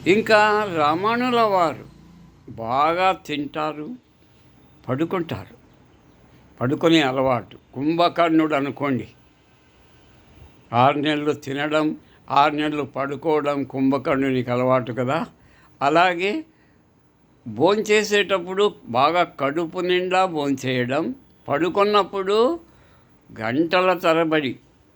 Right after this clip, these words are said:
మెలకువ లేకుండా పడుకోవడం. ఒకసారి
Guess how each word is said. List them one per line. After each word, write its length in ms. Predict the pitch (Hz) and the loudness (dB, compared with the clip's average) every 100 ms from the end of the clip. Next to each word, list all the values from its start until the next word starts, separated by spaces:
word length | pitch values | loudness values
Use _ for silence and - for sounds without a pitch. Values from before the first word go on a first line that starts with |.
| _ - | _ -10
మెలకువ 720 | 117 127 139 170 175 180 185 170 | -6 -4 -2 -2 -2 -2 2 2
లేకుండా 800 | 139 151 165 160 156 170 302 - _ _ _ | 2 0 0 0 2 0 -2 -8 _ _ _
పడుకోవడం. 640 | 147 151 160 135 113 101 - _ - | -8 -6 -2 -2 -4 -8 -16 _ -10
ఒకసారి 720 | 143 - - 160 208 254 | -4 -2 0 2 2 2